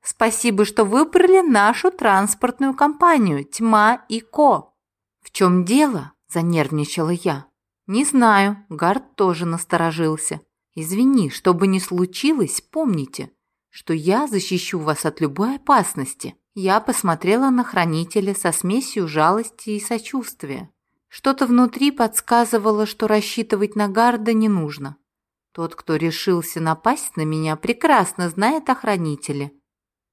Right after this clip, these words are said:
И этот кто-то наверняка придумал способ, как его устранить. Как бы мне ни пришлось спасать бедолагу Гарда.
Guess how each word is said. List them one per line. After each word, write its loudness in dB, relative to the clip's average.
И -6
этот -4
кто-то -2
наверняка -2
придумал -2
способ, -6
как -4
его -4
устранить. -4
Как -2
бы 4
мне 4
ни 4
пришлось -2
спасать 0
бедолагу 2
Гарда. -2